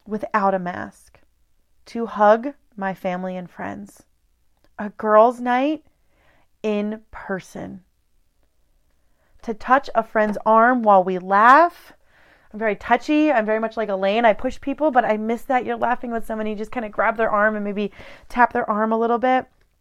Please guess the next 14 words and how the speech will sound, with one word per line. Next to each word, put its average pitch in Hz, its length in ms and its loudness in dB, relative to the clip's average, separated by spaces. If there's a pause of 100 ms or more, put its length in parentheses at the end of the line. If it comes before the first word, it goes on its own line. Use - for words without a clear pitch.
(460)
I 247 60 0
wanna 262 220 2
cheers 247 420 -6
our 233 100 0
glasses 226 580 -4
physically 220 400 -4
together 202 340 -2
and 185 100 -8
hear 202 140 -8
that 196 200 -4
clink 202 320 -8
of 180 140 -10
those 185 160 -10
glasses. 165 640 -8